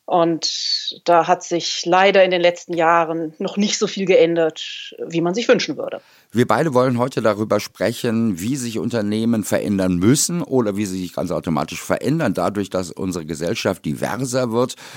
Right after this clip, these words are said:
Speaker 2: Das heißt, auch mehr Frauen, aber auch andere Religionen mit in Führungsetagen und Führungspositionen kommen und inwiefern die davon profitieren.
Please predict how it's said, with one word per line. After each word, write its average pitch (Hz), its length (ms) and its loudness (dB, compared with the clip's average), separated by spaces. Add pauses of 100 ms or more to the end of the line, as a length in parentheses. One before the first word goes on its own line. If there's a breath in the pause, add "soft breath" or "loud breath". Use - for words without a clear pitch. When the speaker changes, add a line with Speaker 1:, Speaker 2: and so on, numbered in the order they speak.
(120 loud breath)
Speaker 2:
Das 87 180 -2
heißt, 90 280 -2 (220 loud breath)
auch - 200 -2
mehr 76 140 -4
Frauen, 143 600 2
aber 73 240 -2
auch 80 180 -4
andere 85 340 -4
Religionen 101 720 2
mit 123 300 0
in 120 220 2
Führungsetagen 113 920 0
und 76 140 -4
Führungspositionen 107 1080 -2
kommen 110 240 0
und 104 160 -4
inwiefern 104 480 -4
die 104 120 -6
davon 90 320 -4
profitieren. 95 600 -4